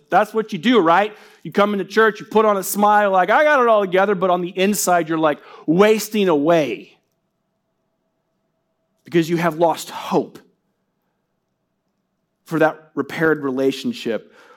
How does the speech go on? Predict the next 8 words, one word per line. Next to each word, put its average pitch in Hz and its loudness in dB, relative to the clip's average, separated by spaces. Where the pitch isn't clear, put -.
or 135 -2
that 127 -4
job 120 -2
that 123 -14
you 117 -12
wanted 117 -8
so 117 -12
bad, 101 -14